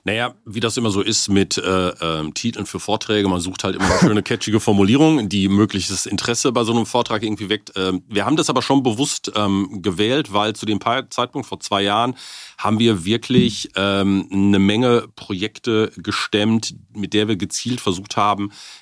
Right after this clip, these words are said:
die Marke B V B nach vorne zu bringen. Das war vor allem im Licht des Corporate Design Relaunches ein Rieseneinschnitt. Das alte Corporate Design war seit zweitausendacht, glaube ich, im Einsatz, was echt eine lange Zeit ist im Design.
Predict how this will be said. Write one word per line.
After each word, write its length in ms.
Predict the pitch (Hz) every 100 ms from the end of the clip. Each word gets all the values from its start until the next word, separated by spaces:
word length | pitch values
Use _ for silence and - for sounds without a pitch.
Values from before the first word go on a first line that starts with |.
| -
die 80 | 92
Marke 360 | 95 98 -
B 140 | 98 98
V 140 | -
B 100 | 82
nach 140 | 85 82
vorne 260 | 90 90
zu 140 | - -
bringen. 200 | - -
Das 160 | - 90
war 120 | 90
vor 200 | - -
allem 400 | 98 107 104 98
im 160 | 92
Licht 260 | 92 101 -
des 120 | -
Corporate 360 | - 92 90 90
Design 300 | 80 101 123
Relaunches 580 | 117 117 117 120 120 -
ein 80 |
Rieseneinschnitt. 1040 | 92 90 120 117 92 104 131 - 139 - -
Das 100 | -
alte 240 | 90 92
Corporate 400 | - 101 - 80
Design 460 | 90 90 95 101 82
war 240 | 90 92
seit 300 | 85 90 92
zweitausendacht, 1400 | - - 92 92 - 90 90 90 92 - - 123 - - -
glaube 280 | 85 85
ich, 140 | 87 85
im 100 | 85
Einsatz, 360 | 90 107 123
was 120 | 87 -
echt 280 | - 101 -
eine 80 | 92
lange 260 | 82 92 95
Zeit 320 | - 92 117
ist 180 | - -
im 120 | 110
Design. 440 | 107 101 131 160